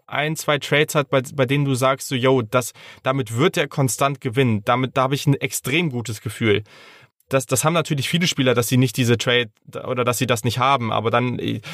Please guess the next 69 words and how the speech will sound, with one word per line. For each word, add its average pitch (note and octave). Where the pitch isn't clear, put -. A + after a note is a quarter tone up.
bei, A#2+
bei B2+
Marshall A#2+
ging's C3+
zum -
Beispiel B2
auch -
lange A#2+
darum, A#2+
ja, A#2
wo A2+
hab C3
ich F3
den A2
jetzt, A2
ne? C3
Ist B2
das A#2
vielleicht A#2
sogar A#2
ein -
Top A#2
fünf, D3+
äh, C3+
Spieler C#3
auf B2+
der C3
Position? B2+
Gibt -
auch D3
einige, A#2+
die A2
den A2+
so G#2
hoch C#3
haben, G2+
ne? C#3
Deswegen, B2+
ich G#2+
glaube, A2+
da, A2
das, -
das, -
das A2+
beschreibt's -
vielleicht A#2
auch A2+
ganz A2
gut, A2+
ne? B2
Wo A2+
hab A2
ich B2+
den G#2
jetzt? G2+
So, A2
geht's A2
jetzt A#2
darum, A2+
den A2
irgendwie A2+
zu G#2+
Wide A2
Receiver G#2+
zehn B2+
oder G#2+
fünfzehn C#3+
zu A2+
haben? A2+